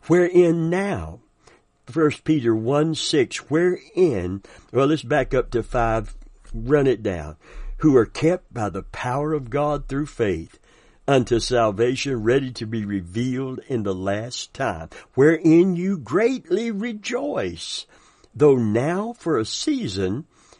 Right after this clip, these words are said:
if need be, you are in heaviness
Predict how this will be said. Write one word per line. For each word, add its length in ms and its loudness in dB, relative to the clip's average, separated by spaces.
if 280 0
need 460 -2
be, 460 -2
you 320 2
are 120 2
in 260 2
heaviness 960 -2